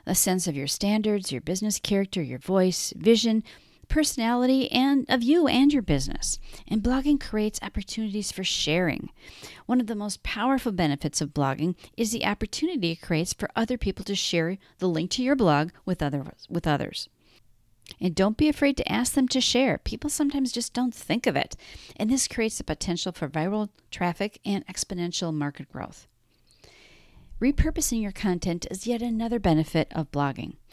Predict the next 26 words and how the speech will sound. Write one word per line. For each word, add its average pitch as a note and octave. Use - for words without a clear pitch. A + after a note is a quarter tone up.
You C#4+
can F4+
repurpose G3
your F3
blog E3+
content D#3+
into D3
social -
media A3+
posts, G#3
videos G#3
for E3+
social -
sharing, G#3+
or D3
on C3+
your B2+
YouTube A3
channel, F#3+
regular C#3+
newsletters G#3+
to F#3+
stay C4
in C4+
connection F#3
with D#3+